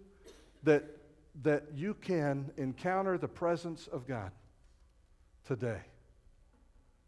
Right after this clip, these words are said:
And you would say, "I'd like to be there. I'd like to be a part of that." What if I told you that all you've got to do is get with two or three people, come together,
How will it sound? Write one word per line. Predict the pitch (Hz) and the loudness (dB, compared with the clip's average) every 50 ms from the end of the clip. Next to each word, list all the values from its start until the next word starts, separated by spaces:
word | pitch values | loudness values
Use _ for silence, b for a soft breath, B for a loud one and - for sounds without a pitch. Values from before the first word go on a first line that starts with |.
| _ - - - - - - - - - - _ - _ - - - - - - - - - - | _ -20 -20 -20 -20 -20 -20 -20 -20 -20 -20 _ -20 _ -20 -20 -20 -20 -20 -20 -20 -20 -12 -8
And | 131 127 | -4 -2
you | 127 | -2
would | 127 127 120 | -2 -2 -2
say, | - 147 135 | 0 2 2
"I'd | 131 131 151 147 | 4 4 4 4
like | 147 151 147 147 - | 4 4 2 2 -2
to | 151 | -4
be | 127 147 147 135 | -4 -2 -2 -2
there. | 113 113 107 | -2 -2 -2
I'd | 110 120 | 0 0
like | 127 131 127 | 0 -2 -2
to | - 120 | -4 -2
be | 135 131 | 0 0
a | 131 | 0
part | 131 - - 151 139 135 127 | -2 -4 -2 0 2 2 0
of | 113 98 | 0 -2
that." | 110 101 98 104 - - - - - - - - - - - - - - - - - - - - - - - | -4 -6 -6 -8 -12 -16 -20 -20 -20 -20 -20 -20 -20 -20 -20 -20 -20 -20 -20 -20 -20 -20 -20 -20 -20 -10 -4
What | 147 165 196 | 2 2 2
if | 185 - | 4 4
I | 165 156 | 2 4
told | - 170 160 160 139 | 4 4 4 4 4
you | 156 131 | 2 2
that | 135 107 | 2 0
all | 127 135 165 190 190 | 2 2 2 2 2
you've | 180 156 143 | 0 2 4
got | 165 160 160 165 | 4 4 4 2
to | - 131 | -2 -4
do | 120 135 131 120 117 120 - | -2 -2 0 0 -2 -2 -4
is | 131 117 - | -4 -6 -4
get | - 143 170 170 - | -2 -2 -2 0 0
with | 143 131 120 - - - | -2 -4 -4 -6 -10 -8
two | - 180 180 175 | -4 -2 -2 -2
or | 165 | -2
three | 156 - 170 160 156 | -2 -2 -2 -2 -2
people, | - 127 95 - - 104 - - - - - - - - - - - - - _ _ _ - - - - - - - - - - - - - - - - - - - - - _ - - - - | -4 -6 -8 -8 -12 -16 -18 -20 -20 -20 -20 -20 -20 -20 -20 -20 -20 -20 -20 _ _ _ -20 -20 -20 -20 -20 -20 -20 -20 -20 -20 -20 -20 -20 -20 -20 -20 -20 -20 -20 -20 -20 _ -20 -20 -12 0
come | - 160 160 175 | 2 4 4 4
together, | 170 165 143 139 127 110 98 98 95 | 2 2 2 2 0 0 -2 -6 -8